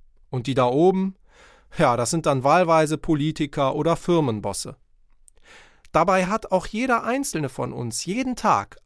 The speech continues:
ein Stück weit selbst in der Hand, wie es mit den Ressourcen auf der Welt und dem Naturschutz weitergeht. Klar, der einzelne Bürger kann keine Wunder vollbringen,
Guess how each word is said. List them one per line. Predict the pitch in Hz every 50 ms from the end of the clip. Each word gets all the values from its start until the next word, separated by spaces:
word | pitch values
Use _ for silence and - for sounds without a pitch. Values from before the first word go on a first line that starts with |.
| _ -
ein | 131 135 131 120
Stück | - - - 131 120 - - 110
weit | 120 117 135 165 180 -
selbst | - - 240 285 320 - - -
in | - -
der | 131 120 107 101
Hand, | 113 120 139 180 - _ _ _ _ _ _
wie | - 160 208
es | 226 - -
mit | 202 190 190
den | 190 175 160
Ressourcen | 147 147 131 - - 131 131 156 160 - - 165
auf | - 160 - -
der | - 156 135
Welt | 123 113 110 113 117 123 - - _
und | - 135 143 -
dem | 170 175
Naturschutz | 180 185 185 - - - 113 107 101 - - 131 131 - - - -
weitergeht. | 104 101 101 98 - 110 104 - - 123 - - - - _ _ _ _ _ _ _ - _ _ - - - -
Klar, | - - 220 196 147 123
der | 117 117 110 -
einzelne | 127 143 175 185 - - 170 151 135
Bürger | 113 123 143 151 160 156 131 107 113
kann | 117 - - 147 143 143
keine | - 143 131 127 120 110 110
Wunder | 156 208 220 196 147
vollbringen, | 117 - - 123 113 113 117 - 113 107 101 113 117